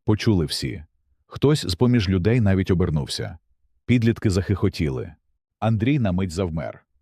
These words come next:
Холод всередині нього раптово змінився жаром. Але нічого не сказав.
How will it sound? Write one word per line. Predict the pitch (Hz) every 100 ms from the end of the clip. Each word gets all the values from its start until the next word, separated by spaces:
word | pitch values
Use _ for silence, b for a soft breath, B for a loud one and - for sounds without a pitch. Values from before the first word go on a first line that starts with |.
| _ _ _ _
Холод | - 143 160 139
всередині | - 104 107 95 87
нього | 87 113 110
раптово | 92 82 - 113 110
змінився | 78 87 90 87 98
жаром. | 85 67 60 52 - _ _ _ _ _
Але | - 98 104 123 123 - _ -
нічого | 120 110 104 87
не | 87
сказав. | - 85 69 58 52